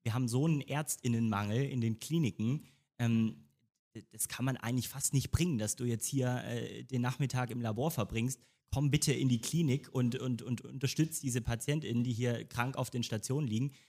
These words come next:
Oder, oder sehen Sie das, sehen Sie das anders? Also,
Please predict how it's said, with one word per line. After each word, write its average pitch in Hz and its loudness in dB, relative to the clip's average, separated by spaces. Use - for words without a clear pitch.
Oder, 120 2
oder 123 2
sehen 127 2
Sie 127 -2
das, 120 -2
sehen 127 -4
Sie 131 0
das 123 -2
anders? 107 -4
Also, 107 -14